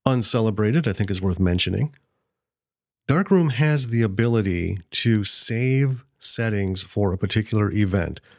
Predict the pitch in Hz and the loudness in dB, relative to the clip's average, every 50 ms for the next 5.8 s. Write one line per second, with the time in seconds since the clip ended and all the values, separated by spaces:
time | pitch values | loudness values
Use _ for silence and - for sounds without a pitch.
0 | _ _ - - 104 101 101 101 104 107 - 107 101 95 101 98 104 - 117 110 | _ _ -4 -2 0 2 2 2 2 0 0 -2 -2 0 0 0 0 0 0 0
1 | 107 - - 113 101 98 98 95 - - 101 95 90 98 95 107 104 101 92 90 | 0 0 0 0 0 -2 -2 -4 -4 -2 -2 -2 -2 -2 -2 -2 0 0 0 0
2 | 87 - 101 95 92 92 92 92 87 - 95 98 - - - 113 151 156 - - | 0 0 -2 -2 0 0 0 0 0 0 -2 -4 -4 -4 -4 -2 -2 -2 -4 -4
3 | 92 87 82 - - - 98 92 87 85 87 87 85 82 82 - - - - _ | -4 -4 -4 -4 -4 -2 -2 -2 -2 -2 -2 -2 -2 -2 -4 -8 -12 -20 -20 _
4 | _ _ - 87 87 90 87 - 85 82 - - - 101 98 92 98 101 110 123 | _ _ -6 -4 -4 -4 -4 -4 -6 -4 -4 -2 0 0 0 0 0 0 0 0
5 | 127 - - - - _ _ _ - - 85 80 78 73 64 92 | -2 -4 -6 -12 -20 _ _ _ -6 -4 -2 -2 -2 -4 -6 -8